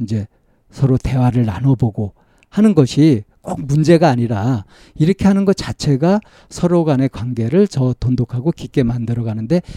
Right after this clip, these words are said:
필요한 과정이고, 어, 예, 절대로 필요한 과정이다. 관계가 더 깊어지더라도 역시 마찬가지죠. 예, 그렇게 이해하는 것이 좋을 것 같습니다. 그러니까 뭐 서로 사귀게 되면은 뭐 끝장 다 보고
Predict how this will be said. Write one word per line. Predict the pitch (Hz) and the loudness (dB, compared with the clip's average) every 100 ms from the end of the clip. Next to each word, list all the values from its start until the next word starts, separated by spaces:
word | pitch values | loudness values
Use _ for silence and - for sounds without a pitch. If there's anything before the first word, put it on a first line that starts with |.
| - | -12
필요한 | - 202 208 190 180 | -8 0 2 2 0
과정이고, | 113 117 117 110 - 98 110 123 85 _ _ _ | -4 -2 -2 -2 -6 -4 0 -2 -2 _ _ _
어, | 127 110 _ _ _ _ | -8 -8 _ _ _ _
예, | 135 | -4
절대로 | - 147 143 196 208 | -2 -4 2 2 2
필요한 | - 180 147 | 0 0 2
과정이다. | 139 117 117 107 101 - - - | -2 -2 -2 -2 -8 -10 -18 -4
관계가 | 151 170 165 | 0 2 2
더 | 147 | 0
깊어지더라도 | - - 131 113 117 110 151 185 - _ | -2 -2 -2 -2 -6 -4 -2 -2 -4 _
역시 | 110 - | -8 -6
마찬가지죠. | 101 - - 135 113 98 90 104 117 190 - - _ - | -8 -6 0 0 -2 -8 -12 -8 -2 -2 -4 -20 _ -12
예, | 95 _ - _ - | -12 _ -20 _ -10
그렇게 | - 147 156 - 175 185 _ | -2 0 0 0 -2 -2 _
이해하는 | 131 139 131 117 | 0 0 0 -2
것이 | 107 120 | -6 -8
좋을 | 147 127 123 | -6 -2 -2
것 | - | -4
같습니다. | 101 - 101 98 - _ - | -8 -10 -14 -16 -20 _ -8
그러니까 | 135 143 160 139 - - - | -4 0 0 0 -6 -18 -6
뭐 | 139 139 135 127 | 4 6 4 2
서로 | - 175 165 | 4 6 6
사귀게 | 156 - 175 165 165 | 4 -2 -2 2 2
되면은 | 135 127 127 135 139 131 | 4 2 2 4 4 2
뭐 | 120 123 | 2 0
끝장 | - - 165 | -2 0 2
다 | 156 147 | 2 2
보고 | 143 123 139 143 | 2 4 6 6